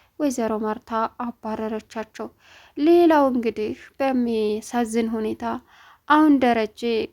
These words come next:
ከሚሄድበት ቀርቷል። ለምን ቢባል አቢጌል ስለተመታች በሷ ምክንያት ወይዘሮ ማርታ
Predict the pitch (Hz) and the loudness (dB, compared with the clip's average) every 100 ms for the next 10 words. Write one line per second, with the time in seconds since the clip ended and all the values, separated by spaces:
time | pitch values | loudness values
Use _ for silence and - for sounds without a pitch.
0 | _ _ _ _ _ - 240 247 262 254 | _ _ _ _ _ -2 2 2 2 2
1 | 247 - 226 233 - 214 - 220 214 _ | -2 -6 -8 -8 -10 -12 -10 -14 -14 _
2 | - 226 233 240 233 220 - 220 220 - | -6 0 2 2 0 -4 -6 -6 -6 -4
3 | 233 226 214 220 220 220 220 - - 220 | -2 -2 -4 -4 -4 -4 -6 -8 -8 -8
4 | 220 - 220 208 - 220 - - _ _ | -8 -10 -10 -8 -8 -8 -10 -20 _ _
5 | _ - 202 226 - 214 214 - 208 202 | _ -6 -2 -2 -2 -4 -6 -8 -8 -8
6 | 233 _ _ _ - 214 208 226 226 226 | -8 _ _ _ -6 -6 -2 -2 0 -2
7 | 220 - | -4 -6